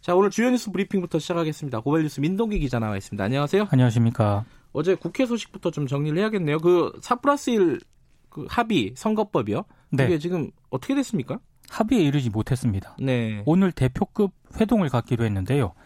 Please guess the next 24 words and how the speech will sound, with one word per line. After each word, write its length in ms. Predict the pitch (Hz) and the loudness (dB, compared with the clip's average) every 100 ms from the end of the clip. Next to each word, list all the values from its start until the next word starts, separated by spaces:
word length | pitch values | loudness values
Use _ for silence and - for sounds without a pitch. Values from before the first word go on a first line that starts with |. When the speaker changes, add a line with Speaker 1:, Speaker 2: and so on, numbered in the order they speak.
| - - - | -20 -20 -14
Speaker 2:
최종 340 | - 220 254 240 | -2 2 4 4
단일화안 600 | 143 196 208 196 180 156 | 2 2 4 4 2 -2
도출을 520 | 131 123 - 156 139 | -6 -10 -6 -2 0
할 100 | 180 | 0
수 160 | - | 0
있을지 600 | 135 110 - 131 - 127 | -2 -2 -2 -2 0 -2
좀 160 | 98 110 | 0 -4
관심이 360 | - 123 160 131 | 0 0 0 0
쏠리고 380 | 151 151 156 127 | 0 0 2 2
있는데요. 460 | 104 95 135 92 - - - - - | 0 0 0 0 -6 -20 -20 -20 -2
어제 300 | 131 151 262 | 2 4 4
회동에서는 840 | 240 285 269 233 196 139 160 104 85 - - _ | 4 2 4 2 2 2 2 0 -4 -16 -20 _
지역구 460 | - 180 247 - 214 | 0 2 2 2 2
이백오십 520 | 156 160 127 117 127 | 4 2 2 -2 -2
석, 300 | - 120 _ | 0 -2 _
비례대표 540 | - 147 185 170 - | -2 2 2 0 0
오십 340 | 151 123 - - | 0 0 -2 -2
석 180 | 175 - | -2 2
가운데 640 | 131 117 107 131 151 160 _ _ _ | 2 2 2 2 2 0 _ _ _
내년 380 | - 123 151 240 | 0 2 4 4
이십일 440 | 160 139 214 233 220 | 2 0 0 0 2
대 120 | 226 | 0
총선에서만 920 | - 214 220 226 214 202 120 143 101 | 2 2 2 2 0 2 2 2 0
한시적으로 1000 | - - 233 247 247 214 170 139 170 202 | -2 2 2 2 2 2 2 4 4 2